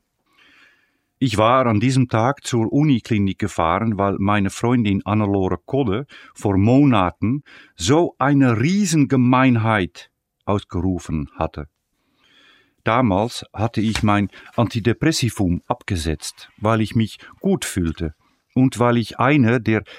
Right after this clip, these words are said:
ärgerlichsten Nebenwirkungen von Antidepressiva leid war. Verminderung der Libido. Betrüblicherweise verschwand meine Libido in den Monaten nach dem Absetzen so gut wie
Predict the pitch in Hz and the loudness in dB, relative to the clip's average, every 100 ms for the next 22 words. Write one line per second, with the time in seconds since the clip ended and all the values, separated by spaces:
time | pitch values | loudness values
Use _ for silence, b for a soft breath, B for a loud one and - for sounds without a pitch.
0 | B - 160 147 131 120 123 - - 104 | B -2 -2 0 0 0 -2 -4 -2 2
1 | 110 135 113 92 98 98 90 87 85 - | 2 2 2 2 0 -2 -4 -2 -2 -4
2 | 92 - 104 101 98 - 123 - 107 - | -4 -2 -4 -2 -4 -2 -2 -2 -6 -4
3 | 90 113 _ 101 117 110 - - 80 85 | -4 -6 _ -2 0 -2 -6 -16 -6 -4
4 | 76 65 - _ _ _ _ _ - - | -4 -8 -16 _ _ _ _ _ -10 -4
5 | 90 101 113 117 110 107 - _ - 101 | 0 2 2 2 0 -2 -4 _ -4 -2
6 | 98 117 95 80 73 71 - _ b b | 0 -2 -4 -4 -6 -6 -14 _ b b
7 | b b b b b b b _ _ _ | b b b b b b b _ _ _
8 | - - 151 - 120 - 92 78 82 117 | -4 0 0 2 -2 -2 -2 0 -2 -2
9 | 147 170 - 120 - 104 120 - 104 110 | -4 -6 -6 -6 -2 0 0 0 0 0
10 | 98 101 104 98 113 - 110 98 90 95 | 0 -2 -2 0 0 0 0 0 2 2
11 | 110 113 98 - 95 92 127 - 104 92 | 2 2 0 0 0 2 0 -2 -2 -2
12 | - 82 - - 87 - 110 120 - 101 | -2 -6 -6 -6 -6 -4 -4 -4 -2 -6
13 | 87 139 147 - 85 123 | -4 -4 -4 -4 -4 -4